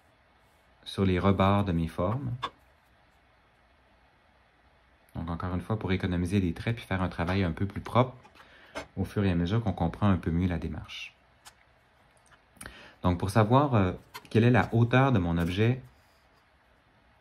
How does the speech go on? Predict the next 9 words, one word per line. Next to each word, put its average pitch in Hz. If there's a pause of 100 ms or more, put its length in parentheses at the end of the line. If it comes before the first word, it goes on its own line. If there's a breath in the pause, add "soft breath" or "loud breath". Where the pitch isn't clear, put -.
(1500)
je 87
le 85
fais 107
basculer 95
également 95
d'une 90
vue 90
à 82
l'autre. 117